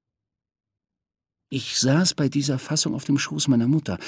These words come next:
und ich kann mich erinnern, dass ich das Gefühl hatte, auf immer an die Zeit und den Ort gefesselt zu sein. Mutters Schoß,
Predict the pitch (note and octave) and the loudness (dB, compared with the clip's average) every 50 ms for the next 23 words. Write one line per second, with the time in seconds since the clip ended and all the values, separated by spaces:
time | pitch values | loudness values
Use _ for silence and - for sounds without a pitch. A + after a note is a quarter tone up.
0 | - - - - A2 G#2 - - - D#3 F#3 G3 D#3+ D3+ C#3 - - D3+ C#3+ F3 | -14 -8 -2 0 0 0 0 0 2 2 4 4 2 2 -2 -2 0 2 2 4
1 | F#3+ F#3+ E3+ F3 D3+ - C#3+ - - B2+ - - A2+ - - - - F3+ F3 E3 | 4 2 2 0 -2 -4 -4 -4 -4 -4 -2 -4 -4 -6 -6 -2 0 0 2 2
2 | D#3+ D3+ - - C3+ - - - - F3+ F#3+ G3+ F#3 - - E3 D3 C#3 A#2+ - | 0 0 0 0 -2 -2 -4 -2 2 4 4 6 4 4 2 2 2 2 0 0
3 | - - D#3+ D#3+ F3+ F3+ - - C3+ B2+ - - C#3 B2 - - - C#3+ D3+ F3 | -2 0 0 0 0 0 -2 -2 -6 -6 -4 0 0 0 0 0 -2 -2 -2 -2
4 | F3+ - - D3+ C#3+ - - D3+ C#3+ - C3 - - - A2+ G#2 G2+ G2+ G2+ G2 | -4 -4 -6 -6 -6 -4 -4 -4 -4 -4 -6 -6 -8 -6 -6 -4 -4 -6 -8 -8
5 | F#2 F#2 - _ _ _ _ _ _ _ _ _ _ _ _ _ _ _ _ - | -10 -12 -14 _ _ _ _ _ _ _ _ _ _ _ _ _ _ _ _ 0
6 | - C3 D#3 - - E3 D#3+ - - - - C#3 C3+ C#3+ D#3 D3 - - - | 4 4 4 4 0 -4 -4 -4 -4 -4 0 0 0 0 0 -2 -4 -6 -8